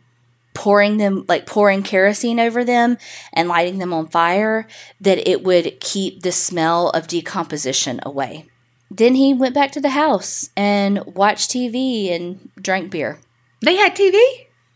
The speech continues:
Speaker 1: Apparently, you could have T V, but you couldn't have a telephone.
Speaker 2: Okay.
Speaker 1: I'm sure he controlled what they watched.
Speaker 2: Oh, I'm sure. His off the grid is very strange.
Speaker 1: Right. Well, then,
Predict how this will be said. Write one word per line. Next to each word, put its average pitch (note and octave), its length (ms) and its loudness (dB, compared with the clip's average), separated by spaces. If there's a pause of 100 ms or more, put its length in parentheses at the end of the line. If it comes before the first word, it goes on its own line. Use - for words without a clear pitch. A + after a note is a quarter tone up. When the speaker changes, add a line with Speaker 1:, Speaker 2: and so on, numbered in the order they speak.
(120)
Speaker 1:
Apparently, A#3 460 0
you G3+ 160 0
could G3 100 2
have G3 200 2
T G3+ 160 0
V, A3 160 0
but F#3 160 -6
you - 80 -8
couldn't F#3 180 -4
have E3+ 120 -2
a E3+ 40 -10
telephone. D#3+ 500 -2 (300)
Speaker 2:
Okay. C#4+ 560 -6 (280)
Speaker 1:
I'm G#3+ 120 2
sure D4 200 2
he C4+ 140 2
controlled G3 440 2
what D#3+ 160 -4
they D3+ 120 2
watched. D#3 680 0
Speaker 2:
Oh, D#4+ 140 -2
I'm A#3 160 0
sure. G3 540 -6 (460)
His G#4 360 2
off C#4+ 240 0
the G3 100 0
grid G3 340 4
is G3+ 260 2
very G#3 500 2
strange. F#3 960 0
Speaker 1:
Right. F3 500 -2 (720)
Well, G3 180 2
then, G3 720 2